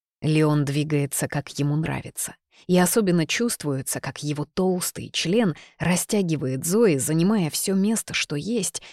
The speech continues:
не оставляя ни одного дюйма для кого-то другого. Никогда больше. Финиш.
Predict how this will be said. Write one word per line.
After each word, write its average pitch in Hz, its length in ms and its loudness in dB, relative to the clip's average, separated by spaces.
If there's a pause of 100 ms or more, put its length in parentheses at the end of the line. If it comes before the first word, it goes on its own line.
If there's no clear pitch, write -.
(120)
не 180 160 6
оставляя 170 500 2
ни 170 200 6
одного 156 380 2
дюйма 156 500 2
для 135 220 -4
кого-то 135 360 -4
другого. 139 520 -8 (380)
Никогда 170 720 0
больше. - 580 -8 (1120)
Финиш. - 720 -4